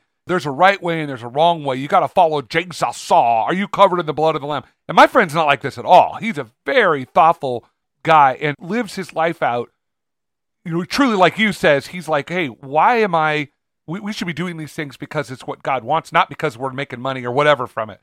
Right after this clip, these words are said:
But he brought that up, and I was like, I was, I was curious. I was like, and then in this one reading, you talk about Thich Nhat, the Buddhist, right? The Buddhist guy that, that, he's a Buddhist,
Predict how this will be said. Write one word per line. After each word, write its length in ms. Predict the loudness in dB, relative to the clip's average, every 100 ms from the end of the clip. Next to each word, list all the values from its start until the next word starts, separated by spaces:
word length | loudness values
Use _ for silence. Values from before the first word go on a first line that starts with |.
| _ _ _ _ _
But 160 | -2
he 80 | -2
brought 280 | 0 2 4
that 120 | 4
up, 160 | 4 2
and 100 | -4
I 60 |
was 180 | -6 -6
like, 140 | -8 -6
I 80 |
was, 140 | -6 -6 -8
I 80 |
was 160 | -8 -10
curious. 480 | -12 -6 -4 -4 -8
I 40 |
was 140 | -10 -8
like, 220 | -8 -10 _ _ _ _ _ _
and 120 | 0
then 260 | 2 2 0 -6
in 140 | -2
this 280 | 0 -2 -6 _
one 300 | 4 4 4
reading, 500 | -2 -4 -4 -6 -10 -16 _ _ _
you 80 | -2
talk 260 | 2 2
about 280 | 4 2 2
Thich 140 | -8 -4
Nhat, 320 | 0 0 0 -6
the 80 |
Buddhist, 720 | -6 -2 0 0 -6 -20 -20 _ _ _ _ _ _ _
right? 260 | 0 0 -4 -12
The 80 | -4
Buddhist 500 | 0 0 -2 -8 _ _ _
guy 200 | 4 6
that, 180 | 4 -6
that, 160 | -10 -10 -20 -16
he's 160 | -8 -4
a 60 |
Buddhist, 500 | 8 8 8 0 -14